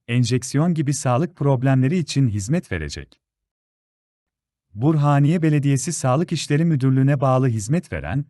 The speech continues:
bu sene ilk defa açılacak İskele ve Ören'de bulunan sağlık kabinleri, gerek plajda gerekse çarşıda yaşanılacak sağlık sorunlarında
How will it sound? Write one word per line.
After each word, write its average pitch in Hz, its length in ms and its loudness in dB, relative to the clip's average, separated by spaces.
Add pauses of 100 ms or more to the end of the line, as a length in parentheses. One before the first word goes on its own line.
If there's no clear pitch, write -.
(140)
bu 139 160 -2
sene 143 320 2
ilk 180 320 -6
defa 147 240 0
açılacak 135 540 -2
İskele 127 440 -2
ve 127 100 0
Ören'de 127 440 0
bulunan 147 360 2
sağlık 127 420 -2
kabinleri, 120 640 -4 (200)
gerek 127 360 0
plajda 131 380 0
gerekse 139 460 0
çarşıda 135 440 -2
yaşanılacak 131 720 0
sağlık 143 380 -2
sorunlarında 135 680 2